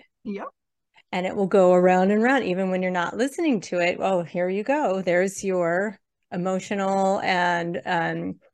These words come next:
Speaker 2: ear toxins. What are you looking at? This?
Speaker 1: <laughs>
Speaker 2: Scrolling through somebody else's life, getting jealous, TikTok, watching violent images.
Speaker 1: Mm-hmm.
Speaker 2: That's another major source of toxins.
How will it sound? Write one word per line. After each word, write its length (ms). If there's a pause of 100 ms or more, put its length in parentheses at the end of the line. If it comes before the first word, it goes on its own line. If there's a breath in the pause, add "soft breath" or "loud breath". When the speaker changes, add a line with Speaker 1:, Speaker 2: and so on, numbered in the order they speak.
(220 loud breath)
Speaker 2:
ear 240
toxins. 640 (320 loud breath)
What 260
are 200
you 200
looking 400
at? 240 (800)
This? 480 (1120)
Speaker 1:
<laughs> 200
Speaker 2:
Scrolling 1000
through 460
somebody 360
else's 360
life, 460
getting 320
jealous, 560
TikTok, 640
watching 600
violent 440
images. 640 (260 loud breath)
Speaker 1:
Mm-hmm. 120
Speaker 2:
That's 380
another 720
major 920
source 400
of 100
toxins. 640